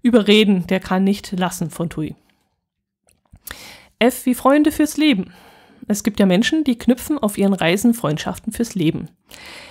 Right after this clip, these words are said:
Das ist uns ansatzweise bis jetzt erst einmal passiert und auch nur aus Versehen,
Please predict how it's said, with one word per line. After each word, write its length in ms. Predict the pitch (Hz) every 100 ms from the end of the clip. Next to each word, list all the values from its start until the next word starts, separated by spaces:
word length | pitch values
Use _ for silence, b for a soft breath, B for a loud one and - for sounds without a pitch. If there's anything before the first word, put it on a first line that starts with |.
| B B B _ -
Das 340 | 220 208 233
ist 240 | 277 -
uns 220 | 269 262 -
ansatzweise 800 | 226 254 247 - 208 226 233 220
bis 260 | 214 208
jetzt 280 | 196 202 -
erst 320 | 185 180 - -
einmal 460 | 165 196 196 185
passiert 720 | - 180 - - 269 302 - -
und 200 | - 202
auch 200 | 202 202
nur 340 | 208 202 196 202 -
aus 200 | 196 -
Versehen, 540 | 196 185 190 240